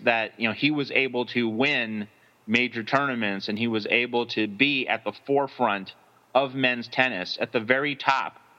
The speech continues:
for several years. And so it has to be said, Saqib, that Nick Kyrgios has no business playing Rafael Nadal in the second round of Wimbledon, because there's no way Nick Kyrgios,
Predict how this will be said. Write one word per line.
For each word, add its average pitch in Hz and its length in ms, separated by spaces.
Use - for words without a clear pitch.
for 120 120
several 120 440
years. 120 440
And 110 120
so 117 440
it 101 100
has 139 240
to 165 100
be 147 120
said, 143 380
Saqib, 90 560
that 117 420
Nick 139 220
Kyrgios 143 580
has 110 240
no 110 300
business 143 680
playing 123 540
Rafael 117 420
Nadal 113 520
in 135 240
the 127 60
second 131 380
round 117 260
of 113 100
Wimbledon, 127 460
because 113 380
there's 110 260
no 131 260
way 131 400
Nick 123 220
Kyrgios, 123 600